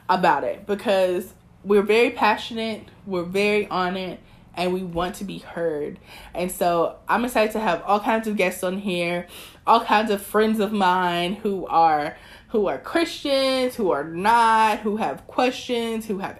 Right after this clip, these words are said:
answers, who are skeptics, who are sold out. And we are gonna lay it all out on the table, and we're gonna see what's up. We're gonna see what's up. So, um,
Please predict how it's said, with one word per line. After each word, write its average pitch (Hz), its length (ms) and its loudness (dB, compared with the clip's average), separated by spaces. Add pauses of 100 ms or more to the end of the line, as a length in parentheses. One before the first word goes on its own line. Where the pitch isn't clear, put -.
answers, 220 800 0 (420)
who 208 380 -2
are 160 180 0
skeptics, 208 1080 -2
who 202 420 -6
are 151 260 2
sold 196 540 0
out. 165 400 2 (240)
And 175 200 -4
we 240 240 -2
are 185 140 -2
gonna 175 300 -4
lay 165 340 0
it 208 60 2
all 190 240 4
out 185 140 2
on 185 120 -2
the 202 80 -4
table, 370 460 -4 (400)
and 302 100 0
we're 370 80 0
gonna 381 160 -2
see 359 120 -2
what's 370 280 -4
up. - 340 -2 (300)
We're 370 120 -6
gonna 453 120 0
see 494 180 -4
what's 508 200 -2
up. - 260 -4 (420)
So, - 300 0 (640)
um, 247 460 2